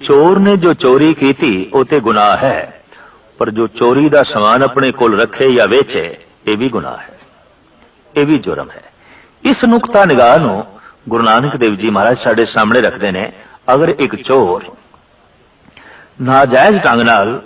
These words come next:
ਉਸਨੇ ਧਨ ਪ੍ਰਾਪਤ ਕੀਤਾ ਹੈ, ਕਿਸੇ ਦਾ ਘਰ ਸੰਨ ਲਾ ਕੇ, ਕਿਸੇ ਦੇ ਘਰ ਦੇ ਚੋਂ ਚੁਰਾ ਕੇ, ਤੇ ਘਰ ਲਿਆ ਕੇ ਉਸ ਧਨ ਦੇ ਨਾਲ ਸ਼ਰਾਧ ਕੀਤਾ ਹੈ,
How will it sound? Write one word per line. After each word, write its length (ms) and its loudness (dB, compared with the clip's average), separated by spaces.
ਉਸਨੇ 300 -2
ਧਨ 300 -2
ਪ੍ਰਾਪਤ 440 0
ਕੀਤਾ 280 -2
ਹੈ, 60 2
ਕਿਸੇ 320 -2
ਦਾ 140 0
ਘਰ 380 -4
ਸੰਨ 340 -2
ਲਾ 160 0
ਕੇ, 260 -10
ਕਿਸੇ 280 -2
ਦੇ 120 2
ਘਰ 220 -2
ਦੇ 140 -2
ਚੋਂ 260 -6
ਚੁਰਾ 300 2
ਕੇ, 240 -6
ਤੇ 140 0
ਘਰ 360 2
ਲਿਆ 260 4
ਕੇ 340 0
ਉਸ 380 -4
ਧਨ 280 0
ਦੇ 140 2
ਨਾਲ 280 0
ਸ਼ਰਾਧ 420 0
ਕੀਤਾ 340 -6
ਹੈ, 300 -8